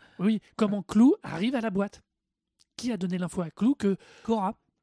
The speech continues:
Speaker 2: C'est
Speaker 1: Euh.
Speaker 2: Cora qui lui dit, j'ai un indique, moi j'ai quelqu'un qui peut t'aider à trouver, euh, ce que tu cherches,
Speaker 1: Non,
Speaker 2: euh.
Speaker 1: Clou. Clou.
Speaker 2: Ah, Clou. Non, euh, Clou, bah, je, je, je sais plus. Non, Clou ou Jeff Bridges ?
Speaker 1: Non, Clou.
Speaker 2: Mais il arrive pas dans la boîte, euh, je
Speaker 1: Si,
Speaker 2: sais
Speaker 1: il envoie
Speaker 2: plus.
Speaker 1: des troupes.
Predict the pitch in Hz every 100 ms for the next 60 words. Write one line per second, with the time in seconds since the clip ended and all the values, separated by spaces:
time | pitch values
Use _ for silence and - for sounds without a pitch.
0 | _ _ _ _ _ _ _ _ _ _
1 | _ 214 190 185 226 208 196 214 226 190
2 | 190 190 220 - 196 185 180 185 240 220
3 | 180 208 202 180 214 196 - 175 190 190
4 | 175 160 190 - 170 202 220 233 226 170
5 | - 269 294 - _ _ _ _ _ -
6 | 254 311 302 - _ _ _ _ 254 294
7 | 262 - 285 294 - - 214 190 185 175
8 | 160 254 - 180 175 165 165 160 156 151
9 | 151 151 170 277 190 190 180 277 320 226
10 | 196 196 175 180 170 202 - 277 330 -
11 | _ _ _ _ _ _ _ _ _ _
12 | - 139 151 269 226 180 190 - 170 160
13 | 160 160 151 285 202 - 185 - 339